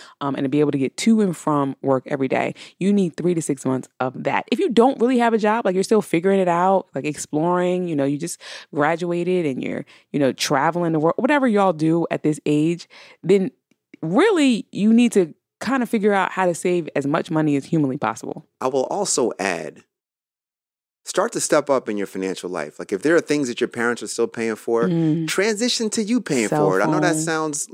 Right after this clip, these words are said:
Speaker 2: you know, like I'm cursing at you, but it's part of adulting.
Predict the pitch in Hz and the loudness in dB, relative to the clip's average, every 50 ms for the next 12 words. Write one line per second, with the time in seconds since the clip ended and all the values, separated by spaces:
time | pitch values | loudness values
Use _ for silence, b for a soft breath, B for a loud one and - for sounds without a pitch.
0 | - - 185 185 151 139 139 147 156 - - - - - _ _ _ _ _ _ | -10 -6 -4 -2 0 0 -2 -2 -4 -8 -12 -18 -20 -20 _ _ _ _ _ _
1 | _ _ _ _ _ - 117 120 120 131 127 113 - - 196 202 196 - 123 107 | _ _ _ _ _ -2 -2 0 0 0 -2 -2 2 4 4 4 4 2 -4 -4
2 | 98 98 - - 123 147 185 B B B B B B 180 180 180 - 185 170 - | -4 -4 -4 -6 -6 -8 -8 B B B B B B 2 2 4 4 2 0 0
3 | - - - 208 214 196 180 147 135 120 113 98 143 180 226 - - - 107 85 | 0 0 2 4 4 4 2 2 0 0 0 2 4 4 4 2 0 -4 -6 -6
4 | 78 73 | -8 -10